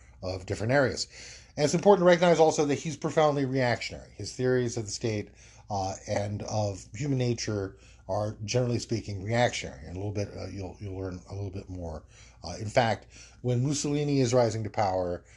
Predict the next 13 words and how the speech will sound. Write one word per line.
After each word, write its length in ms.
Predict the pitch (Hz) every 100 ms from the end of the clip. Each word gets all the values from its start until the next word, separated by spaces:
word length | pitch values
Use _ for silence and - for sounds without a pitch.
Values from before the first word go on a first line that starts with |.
| - -
uh, 180 | 95 90
Pareto, 800 | - 110 110 101 104 95 92 87
I 40 |
believe 260 | 92 107 98
writing 240 | 110 92
from 180 | 85 82
Switzerland 500 | - 240 220 156 127
nonetheless, 460 | 127 117 110 101 - - - - 110
uh, 220 | 110 104 113
does 320 | 131 123 107
wind 320 | 113 113 110
up 200 | 101 98 -
supporting. 480 | - 143 220 220 151